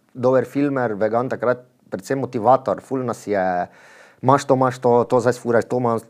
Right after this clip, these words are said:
imam tu spot za tebe in je se našel človek, kateri je ful potisnil to sceno in nas je ful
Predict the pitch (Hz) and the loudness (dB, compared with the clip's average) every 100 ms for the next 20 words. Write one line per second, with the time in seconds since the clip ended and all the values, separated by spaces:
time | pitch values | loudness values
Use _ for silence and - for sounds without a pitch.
0 | - 110 120 123 117 - 104 104 110 110 | -10 -4 -4 -4 -8 -8 -6 -2 0 0
1 | 104 101 98 98 95 90 - _ - - | -2 -4 -6 -8 -8 -10 -12 _ -16 -6
2 | 104 117 - - 123 120 - 98 120 117 | -4 -4 -6 -2 2 2 -2 -2 0 2
3 | 107 92 92 90 82 65 _ _ _ _ | 2 0 -2 -4 -8 -12 _ _ _ _
4 | - 135 120 117 95 104 117 - 104 120 | -4 0 2 0 -2 -6 -6 -6 -4 -6
5 | - 117 110 95 92 - - - 117 110 | -2 -2 -2 -4 -6 -8 -10 -4 -2 0